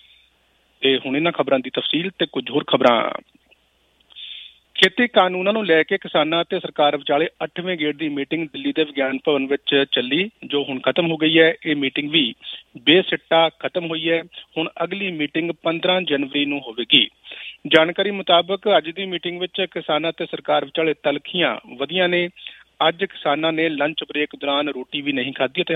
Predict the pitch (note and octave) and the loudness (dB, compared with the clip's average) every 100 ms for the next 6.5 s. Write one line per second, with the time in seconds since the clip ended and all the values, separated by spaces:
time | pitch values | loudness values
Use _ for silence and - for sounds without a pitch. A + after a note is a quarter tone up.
0 | D3 C3+ C3+ C#3 - C3+ A2+ - - _ | 2 2 4 0 0 0 0 -4 -18 _
1 | D3 D#3 E3 E3 C#3 B2+ C#3+ C3 A#2+ - | 2 4 6 6 6 4 2 2 2 0
2 | B2+ D3 A2 - _ - - - - - | 0 2 2 -2 _ -18 -18 -18 -20 -18
3 | - F#3 F#3+ G#3+ G#3 G3 G#3+ G3+ G#3+ G#3+ | 4 6 6 2 0 -2 -2 -6 -10 -12
4 | G3+ F3+ F3 F#3+ E3+ D#3+ D#3+ D#3 D#3 D#3 | -6 -6 -4 -4 0 0 -2 -10 -6 -6
5 | D#3+ - E3+ F3 F#3 - D#3 C#3 C3 C3 | -6 -6 -4 -4 -6 -8 0 0 2 -2
6 | - C#3 F3 F3 | 0 0 2 2